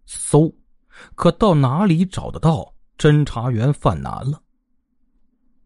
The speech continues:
幸有当地公安局的二十多人配合行动，由他们出面，很快找到杜宝俊的下落。侦查人员以前所未有的果断，抓着杜宝俊就走。“咋了？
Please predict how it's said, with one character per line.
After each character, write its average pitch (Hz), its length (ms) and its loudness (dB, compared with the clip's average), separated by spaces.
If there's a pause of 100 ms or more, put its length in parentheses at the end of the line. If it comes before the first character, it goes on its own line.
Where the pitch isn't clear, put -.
(200)
幸 185 240 4
有 143 160 6
当 170 200 4
地 156 180 4
公 160 200 2
安 160 160 4
局 131 200 -2
的 143 120 2
二 151 240 2
十 123 120 -6
多 143 180 2
人 131 100 2
配 123 220 0
合 131 120 -6
行 107 220 -6
动， 127 140 -8 (300)
由 147 180 4
他 180 220 4
们 123 80 4
出 - 140 -8
面， - 200 -12 (340)
很 151 240 2
快 160 300 -2 (180)
找 131 260 2
到 151 120 4
杜 185 220 2
宝 104 200 -8
俊 165 140 0
的 110 60 0
下 - 180 -8
落。 - 200 -18 (340)
侦 170 220 4
查 143 240 0
人 151 200 2
员 131 280 2 (420)
以 143 260 4
前 165 320 2
所 127 220 0
未 160 260 2
有 113 180 2
的 160 120 2
果 - 420 -10
断， 151 420 2 (400)
抓 151 360 4
着 131 100 0
杜 139 280 0
宝 - 240 -8
俊 143 200 2
就 147 160 2
走。 - 380 -2 (400)
“咋 - 160 0
了？ 156 240 0